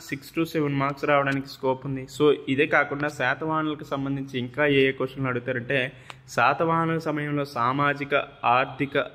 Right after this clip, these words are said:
రాజకీయ, మతపరమైనటువంటి పరిస్థితులు ఏ విధంగా ఉన్నాయి అని అడగొచ్చు. రైట్, ఇది మాత్రమే కాకుండా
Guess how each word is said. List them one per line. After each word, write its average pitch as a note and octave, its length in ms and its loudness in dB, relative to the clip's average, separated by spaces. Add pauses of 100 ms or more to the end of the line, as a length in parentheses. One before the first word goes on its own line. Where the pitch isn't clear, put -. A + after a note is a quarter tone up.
రాజకీయ, C3+ 800 2 (640)
మతపరమైనటువంటి D3+ 1120 0
పరిస్థితులు D3 640 -2
ఏ C3+ 120 6
విధంగా C#3 560 0 (100)
ఉన్నాయి C3 460 2
అని C3+ 160 2
అడగొచ్చు. B2 500 -2 (1400)
రైట్, C#3+ 320 4
ఇది C3 160 4
మాత్రమే C#3+ 440 2
కాకుండా B2+ 600 -2